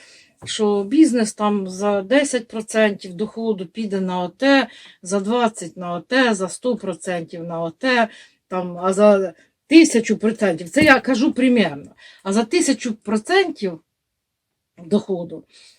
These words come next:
нема, на що б не пішов бізнес, примерно. Влада, я так думаю, і ви понімаєте, це бізнес. І це в Україні,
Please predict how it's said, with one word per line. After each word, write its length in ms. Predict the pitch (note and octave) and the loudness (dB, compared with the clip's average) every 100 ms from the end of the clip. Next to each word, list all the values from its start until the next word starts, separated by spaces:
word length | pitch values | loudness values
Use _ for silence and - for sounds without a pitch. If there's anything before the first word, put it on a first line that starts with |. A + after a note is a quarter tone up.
| _ _ - - - | _ _ -20 -20 -10
нема, 580 | F#3 B3 D4 B3+ F3+ - _ _ _ _ _ _ _ _ _ _ _ _ _ G3+ | 2 4 8 6 6 0 _ _ _ _ _ _ _ _ _ _ _ _ _ -4
на 120 | G3+ | -2
що 180 | - C#4 | 2 2
б 100 | G#3+ | 4
не 100 | A3 | 4
пішов 420 | G#3+ - A#3 F#3 | 2 -2 -2 -2
бізнес, 560 | D#3+ F3 D3 C#3 C3 | -6 -10 -10 -14 -20
примерно. 580 | _ E3 D#3+ - - A#2+ _ _ _ _ | _ -12 -12 -12 -16 -20 _ _ _ _
Влада, 420 | F#3+ C#4 F#4 B3 A3+ | -2 4 4 4 6
я 100 | G#3+ | 4
так 200 | A3+ G#3+ | 2 0
думаю, 320 | A#3+ A3+ G#3+ | 4 6 6
і 40 | |
ви 140 | G#3 G#3 | 6 4
понімаєте, 680 | - E3 E3+ D#3 D3+ - F#3+ | 2 -8 -10 -12 -14 -14 -4
це 140 | C#4 | 0
бізнес. 680 | G#3+ G3 C3 C3 G3+ - - _ _ _ | 0 -2 -6 -12 -18 -20 -20 _ _ _
І 80 | G3+ | -4
це 360 | B3 C#4+ A#3 G#3+ | 4 6 6 4
в 220 | F#3+ F#3 | 2 -2
Україні, 720 | G#3+ B3+ C#4 F4 F4+ C#4+ G#3+ | 0 4 4 6 6 8 6